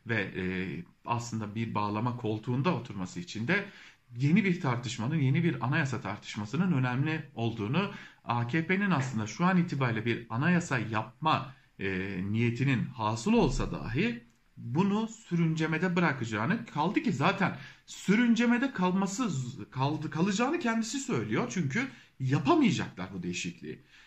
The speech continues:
E, hal böyle olunca önümüzdeki günlerin tartışmaları da adım adım belli olmuş oluyor. E, bir yanda acaba başbakanlık sistemi ya da parlamenter sistem geri mi gelir? Başkanlık sisteminde bir yumuşama mı olur?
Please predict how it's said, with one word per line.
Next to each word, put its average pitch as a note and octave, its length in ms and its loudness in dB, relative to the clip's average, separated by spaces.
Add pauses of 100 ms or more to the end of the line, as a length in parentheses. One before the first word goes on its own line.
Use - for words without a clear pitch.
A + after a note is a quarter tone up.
E, - 60 -8
hal F#3+ 240 0
böyle F3 180 4
olunca D#3 300 0
önümüzdeki E3+ 500 2
günlerin D3 400 -2
tartışmaları C#3 640 0
da D#3 80 0
adım C3+ 220 0
adım E3 260 2
belli C3+ 240 2
olmuş C#3+ 380 0
oluyor. C#3 320 2 (420)
E, G#2+ 260 0
bir E3+ 140 4
yanda D#3 500 2 (220)
acaba E3 380 2
başbakanlık D#3+ 600 0
sistemi D#3 420 -2
ya C#3+ 180 2
da C#3 120 -2
parlamenter D3 520 2
sistem D3 420 -2
geri C3+ 200 4
mi E3+ 120 4
gelir? E3 360 2
Başkanlık A#2+ 440 0
sisteminde C#3+ 580 -2
bir C#3 100 0
yumuşama A#2 540 0
mı F3 120 6
olur? E3 260 4